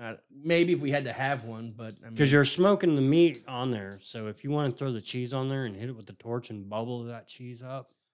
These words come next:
Speaker 1: I mean, if it's three fifty, you shut the lid on that dome, that, the cheese is melted in no
Speaker 2: Uh,
Speaker 1: time.
Speaker 2: the torch, oh,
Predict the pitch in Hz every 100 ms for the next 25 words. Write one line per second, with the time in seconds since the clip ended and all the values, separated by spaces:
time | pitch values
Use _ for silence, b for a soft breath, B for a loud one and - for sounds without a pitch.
0 | _ 127 123 117 131 127 - 117 104 123
1 | 117 110 113 117 131 - 117 117 104 101
2 | 98 110 107 101 98 107 110 98 107 104
3 | 92 - 101 98 92 - 92 95 98 98
4 | 98 82 87 104 117 113 - 101 85